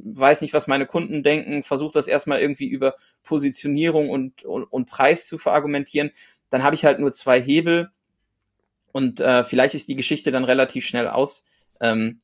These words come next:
erzählt. Wir sehen in unseren Produkten oder in unseren <laughs> Produkten, in unseren Projekten, die wir seit, ähm, mehreren Jahren begleiten,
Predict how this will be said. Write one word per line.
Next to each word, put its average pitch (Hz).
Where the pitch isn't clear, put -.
erzählt. 120
Wir 139
sehen 190
in 170
unseren 196
Produkten 175
oder 120
in 110
unseren 123
<laughs> -
Produkten, -
in 147
unseren 170
Projekten, 185
die 160
wir 156
seit, 143
ähm, 135
mehreren 147
Jahren 139
begleiten, 175